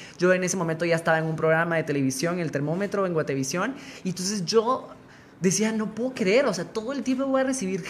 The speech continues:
hate, o sea, no lo puedo creer, o sea, puedo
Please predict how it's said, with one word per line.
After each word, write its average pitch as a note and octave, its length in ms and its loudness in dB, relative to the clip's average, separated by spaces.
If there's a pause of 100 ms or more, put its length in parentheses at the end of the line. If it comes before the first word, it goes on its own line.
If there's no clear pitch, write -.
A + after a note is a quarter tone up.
hate, D4 440 2
o - 60 -2
sea, F3 400 0
no F#3+ 260 0
lo A3 140 0
puedo C4 160 -6
creer, A3+ 240 0
o A#3+ 40 -4
sea, - 200 -2
puedo A#3 320 -2